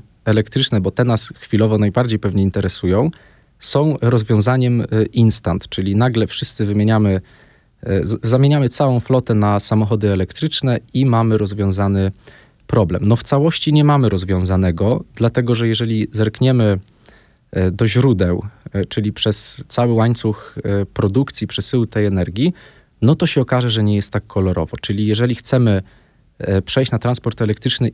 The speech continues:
i mieć, e, faktycznie istotne korzyści, jeżeli chodzi o,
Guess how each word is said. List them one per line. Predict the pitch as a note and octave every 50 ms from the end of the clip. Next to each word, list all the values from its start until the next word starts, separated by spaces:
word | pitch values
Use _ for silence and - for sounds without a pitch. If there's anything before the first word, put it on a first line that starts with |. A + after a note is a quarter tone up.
| - _ -
i | C#3+ C3+ B2+ G#2 - - -
mieć, | G#2 A2 A2+ A#2 A2+ G#2+ - - - - - -
e, | G#2 F#2+
faktycznie | - - G#2 - - - D3 - - - G#2+
istotne | G2+ - - - G#2 - - G2
korzyści, | - - G2 F2+ G#2 G2+ - - G2+
jeżeli | F#2+ F2+ F#2+ F#2 F2+
chodzi | - - G2+ F#2+ G2+ F#2+
o, | - - G2 F#2+ F#2